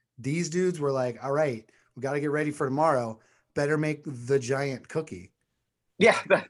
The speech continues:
Speaker 2: why was
Speaker 1: And
Speaker 2: the
Speaker 1: then
Speaker 2: gingerbread cookie so big?
Speaker 1: and
Speaker 2: And
Speaker 1: then
Speaker 2: also, you're
Speaker 1: flirt.
Speaker 2: just making one cookie?
Speaker 1: One.
Speaker 2: Well, my work's
Speaker 1: One
Speaker 2: done.
Speaker 1: giant
Speaker 2: I'm gonna make
Speaker 1: cookie.
Speaker 2: one giant cookie. Time to go home.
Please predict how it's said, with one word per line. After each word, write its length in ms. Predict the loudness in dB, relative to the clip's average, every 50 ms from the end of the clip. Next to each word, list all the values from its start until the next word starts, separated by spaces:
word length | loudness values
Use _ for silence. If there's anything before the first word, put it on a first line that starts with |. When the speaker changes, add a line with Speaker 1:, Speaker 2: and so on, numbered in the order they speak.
| _ _ _ _ _ _ _ _ _ 2
Speaker 2:
why 140 | 6 6 6
was 120 | 8 6 6
Speaker 1:
And 80 | 4 4
Speaker 2:
the 40 | 2
Speaker 1:
then 60 | 2 2
Speaker 2:
gingerbread 320 | 2 4 6 6 6 6
cookie 280 | 6 6 6 6 4 4
so 180 | 4 4 4
big? 240 | 6 6 6 6 6
Speaker 1:
and 60 | 6
Speaker 2:
And 100 | 6 8
Speaker 1:
then 80 | 8 8
Speaker 2:
also, 180 | 6 6 4 4
you're 120 | 6 6
Speaker 1:
flirt. 80 | 6 6
Speaker 2:
just 180 | 4 2 2
making 340 | 2 2 2 2 0 -2 2 4
one 240 | 6 6 6 6 2
cookie? 480 | 0 0 -2 -2 -2 -2 -6 -8 -8 _ _ _ _ _ _ -4
Speaker 1:
One. 420 | -2 -2 0 -2 -4 -6 -10 -10 -14 _ _ _ _ _ _ _ _ _ _ _ _ _ -20 -20 _ _ _ _ _ _ -16 -16 -16 -14 -14 -14 -14 -14 -18 -20 -12 _ 6
Speaker 2:
Well, 200 | 8 8 8 6 6
my 140 | 6 8 10
work's 220 | 10 8 6 6
Speaker 1:
One 80 | 4 6
Speaker 2:
done. 120 | 6 6
Speaker 1:
giant 140 | 4 4 2
Speaker 2:
I'm 80 | 4 6
gonna 160 | 6 6 6
make 160 | 6 4 4
Speaker 1:
cookie. 100 | 4 4
Speaker 2:
one 260 | 6 6 6 6 4
giant 380 | 4 4 6 6 4 2 -4 -4
cookie. 400 | -6 -6 -6 -4 -6 -8 -8 -10 _ _ _ _ _ _ 2
Time 160 | 2 2 2
to 40 | 2
go 180 | 0 0 2 2
home. 300 | 2 2 2 0 -2